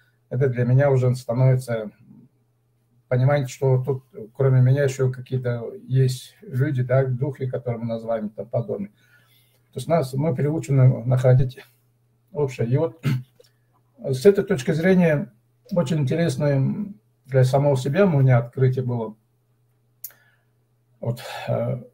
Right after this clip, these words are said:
в нашем центре, вот Юченме, который в Каракольской долине, визит-центр долины, у нас так, э, ну, один парень был у нас, э, он учит, горно-алтайских детей учит,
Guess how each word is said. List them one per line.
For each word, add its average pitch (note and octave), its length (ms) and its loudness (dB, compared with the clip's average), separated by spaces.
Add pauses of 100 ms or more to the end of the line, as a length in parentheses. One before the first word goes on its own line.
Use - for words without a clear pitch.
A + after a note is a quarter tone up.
в C#3 60 -8
нашем E3 360 2
центре, C3 960 0 (200)
вот C3+ 320 -10
Юченме, D3+ 360 -4
который A2 420 -8
в - 60 -20
Каракольской A2 540 -6
долине, G#2+ 480 -6 (240)
визит-центр G#2+ 640 -8 (520)
долины, G#2 360 -12 (1900)
у C3+ 80 -4
нас F3 220 2
так, - 420 -2
э, B2+ 500 2
ну, F#3 240 2
один D3 320 4
парень D3 380 6
был F#3+ 160 4
у F3+ 60 0
нас, D3 440 -2
э, G#2+ 540 -10
он C3 360 0
учит, C#3 400 -8
горно-алтайских B2+ 680 0
детей C3 320 0
учит, C3 420 -4